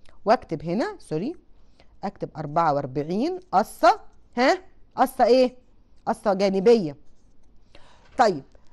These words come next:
بعد كده هتقولي في الحزام، الحزام مقاسه كام؟ الحزام اتنين وتمانين. طب ويعني، طب ما انا اخد الحزام هنا اهو عشان يبقى واخدين تدرج كده شويه، يبقى ده الحزام.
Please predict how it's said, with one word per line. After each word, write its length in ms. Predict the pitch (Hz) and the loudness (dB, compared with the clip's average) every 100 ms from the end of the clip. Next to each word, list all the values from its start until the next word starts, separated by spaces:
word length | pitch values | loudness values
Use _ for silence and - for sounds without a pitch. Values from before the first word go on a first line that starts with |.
| - | -6
بعد 300 | 190 370 294 | 2 4 4
كده 260 | 294 294 285 | 4 4 2
هتقولي 420 | 214 - 208 226 | -2 -6 -6 -4
في 140 | 254 | -2
الحزام، 680 | 269 269 277 285 285 269 226 214 | -2 0 2 6 6 4 -2 -8
الحزام 420 | - 254 302 285 | -4 0 2 2
مقاسه 300 | 233 285 269 | 0 -4 -2
كام؟ 420 | 262 254 247 233 - 214 | 0 0 0 -4 -12 -16
الحزام 560 | - 226 254 269 269 - - | -10 -4 -2 0 -4 -8 -18
اتنين 280 | 202 240 262 | -10 -4 -2
وتمانين. 640 | 254 247 233 240 247 233 214 - - - | 0 0 0 0 0 -2 -4 -12 -8 -2
طب 180 | 226 | 0
ويعني، 540 | 226 247 254 254 226 233 | 4 4 4 2 -2 -6
طب 140 | 214 | -6
ما 100 | 196 | -4
انا 140 | 202 208 | -4 -4
اخد 180 | 226 | -6
الحزام 380 | 202 214 190 208 | -8 -6 -4 -2
هنا 200 | 214 190 | -2 -4
اهو 260 | 160 170 175 - - - - - - - - | -6 -8 -10 -14 -20 -20 -20 -20 -20 -20 -16
عشان 200 | 156 185 | -8 -6
يبقى 160 | 156 | -4
واخدين 300 | 170 170 208 | -4 -2 -2
تدرج 540 | 208 180 196 190 170 151 | 0 4 4 4 0 -4
كده 240 | 175 170 | -4 -4
شويه، 380 | 165 160 160 147 | -4 -4 -2 -4
يبقى 180 | 147 156 | -6 -6
ده 80 | 170 | -6
الحزام. 540 | - 151 160 151 | -6 -6 -4 -4